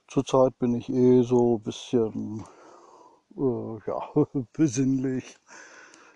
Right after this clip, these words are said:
Da durfte es dann schon wieder etwas Ernsthafteres sein. Gut, also, wie gesagt, gehört und, äh,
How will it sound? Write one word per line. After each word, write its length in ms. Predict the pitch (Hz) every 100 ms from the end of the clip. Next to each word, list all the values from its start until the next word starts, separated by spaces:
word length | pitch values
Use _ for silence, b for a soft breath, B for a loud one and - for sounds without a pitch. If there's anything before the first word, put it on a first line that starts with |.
| -
Da 280 | 113 104 104
durfte 300 | 139 127 127
es 80 | -
dann 240 | 123 120
schon 480 | - 120 113 113 107
wieder 220 | 107 110
etwas 280 | 113 107 98
Ernsthafteres 840 | 120 117 113 - - - 104 101
sein. 420 | - 110 110 107 110 B B B B B B B B B _ _ -
Gut, 580 | 220 - - - - B B B B B B B B
also, 540 | 151 147 127 104 92 98 b b b b b b b -
wie 80 | 117
gesagt, 640 | 110 135 160 - _ - - B B
gehört 420 | - 104 139 156 156 - - - -
und, 500 | - - 143 147 147 - -
äh, 380 | 143 127 127